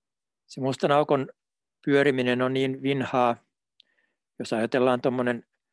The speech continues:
kymmenen tai sadan auringonmassainen kappale ja pannaan se pyörimään nopeammin kuin tämmönen rälläkkä, jota työmiehet käyttää. Siinä on noin tuhat kierrosta sekunnissa siinä rälläkässä, mutta nää panee paremmaksi.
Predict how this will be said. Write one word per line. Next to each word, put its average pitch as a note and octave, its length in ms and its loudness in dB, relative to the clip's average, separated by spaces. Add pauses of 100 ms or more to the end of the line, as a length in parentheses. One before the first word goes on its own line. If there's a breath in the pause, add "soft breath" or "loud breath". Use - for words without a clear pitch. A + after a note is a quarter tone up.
(360)
kymmenen A2+ 420 -6
tai A#2+ 140 0
sadan B2 380 0 (300 loud breath)
auringonmassainen A#2+ 880 -2
kappale A#2 640 -2 (720)
ja A#2+ 140 -4
pannaan A2+ 360 -2
se - 120 -4
pyörimään A#2 680 0 (1160)
nopeammin G#2+ 640 -4
kuin A2+ 160 -4
tämmönen A2+ 500 -2 (1040 soft breath)
rälläkkä, G#2+ 600 -2
jota G2+ 220 -6
työmiehet G2+ 580 -6
käyttää. F#2+ 420 -6
Siinä G#2+ 200 -6
on G#2+ 60 -6
noin G#2+ 180 -4
tuhat A2 300 -2
kierrosta A2 340 -4
sekunnissa G#2+ 480 -6
siinä G#2 200 -6
rälläkässä, B2+ 580 -2
mutta G#2 240 -8
nää G#2+ 160 -2
panee G#2+ 280 -4
paremmaksi. G#2 580 -4